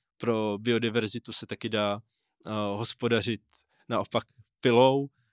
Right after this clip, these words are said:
Ehm, právě jak jsi zmiňovala pařeziny nebo, eh, světlé lesy, tak, ehm, to jsou lesy, které z naší krajiny, eh, vlastně výrazně mizí.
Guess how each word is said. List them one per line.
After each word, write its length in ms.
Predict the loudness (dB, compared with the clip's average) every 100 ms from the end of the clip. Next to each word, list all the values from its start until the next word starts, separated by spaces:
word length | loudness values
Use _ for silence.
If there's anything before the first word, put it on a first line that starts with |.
| _
Ehm, 540 | -4 -2 -2 -4 -6 -12 _ _ _ _
právě 360 | 0 2 2 0
jak 180 | 0 -4
jsi 180 | -8 -6
zmiňovala 760 | -4 -2 -2 -2 0 0 -2 -4
pařeziny 720 | -4 -2 -2 -2 -2 -2 -2
nebo, 480 | -6 -6 -6 -4 -6 _ _ _
eh, 340 | -8 -6 -6
světlé 480 | -6 -4 -4 0 0
lesy, 380 | 0 -2 -6 -6
tak, 180 | -8 -12 _ _ _ _ -8
ehm, 520 | -6 -4 -6 -8 -10 -8
to 100 | -6
jsou 300 | 0 0 2
lesy, 260 | 0 -4
které 320 | -4 -2 -2 -2
z 80 |
naší 260 | -6 -6 -8
krajiny, 600 | -4 -2 -2 -4 -6 -8 _ _ _ -8
eh, 200 | -6 -4
vlastně 440 | -4 -6 -2 -2
výrazně 680 | 0 -2 -2 -2 -2 -4 -6 -8
mizí. 540 | -4 -2 -2 -4 -8